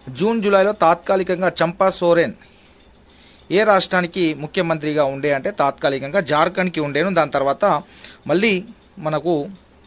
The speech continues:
అతన్నే మరి, ఆ, హేమంత్ సోరెన్ గారిని, ఆ, ముఖ్యమంత్రిగా అతను జైలు నుండి వచ్చిన తర్వాత తీసుకోవడం అనేది జరిగింది. ఆయన ప్రమాణ స్వీకారం చేయడం జరిగింది. నెక్స్ట్ తక్కువ తీరరేఖ ఉన్న రాష్ట్రం కింద ఇచ్చిన ఆప్షన్ ప్రకారం అయితే పశ్చిమ బెంగాల్ అనేది సరైన సమాధానం అవుతుంది.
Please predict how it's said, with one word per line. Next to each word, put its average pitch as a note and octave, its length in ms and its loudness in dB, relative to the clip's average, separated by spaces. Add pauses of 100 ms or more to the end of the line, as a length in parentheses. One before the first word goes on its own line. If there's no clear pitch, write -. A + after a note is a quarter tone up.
(1080)
అతన్నే E3+ 340 -2
మరి, D3 360 -4
ఆ, B2 280 -8 (120)
హేమంత్ F3+ 340 -6
సోరెన్ D#3+ 280 0
గారిని, C#3+ 440 -2 (420)
ఆ, A#2 180 -6
ముఖ్యమంత్రిగా C3+ 640 -4
అతను B2 220 -4
జైలు D3+ 200 -2
నుండి D3 160 -4
వచ్చిన B2+ 240 -6
తర్వాత C3 340 -4
తీసుకోవడం C#3 500 -2
అనేది C3 320 -6 (280)
జరిగింది. A2+ 440 -6
ఆయన F3+ 120 -4
ప్రమాణ C#3+ 340 -4
స్వీకారం B2 360 -6
చేయడం B2 340 -8
జరిగింది. G2+ 340 -10
నెక్స్ట్ E3 260 -8
తక్కువ D#3 280 -2
తీరరేఖ F3 460 0
ఉన్న D3+ 180 -2
రాష్ట్రం C#3+ 460 -2 (520)
కింద F#3 160 -2
ఇచ్చిన D#3+ 420 -2 (120)
ఆప్షన్ D3 320 -2
ప్రకారం C3+ 400 -2
అయితే C3+ 320 -2 (320)
పశ్చిమ G3 300 -2
బెంగాల్ D3+ 300 2
అనేది C3 220 -2
సరైన D3+ 380 0
సమాధానం C3 580 -6
అవుతుంది. G2+ 360 -10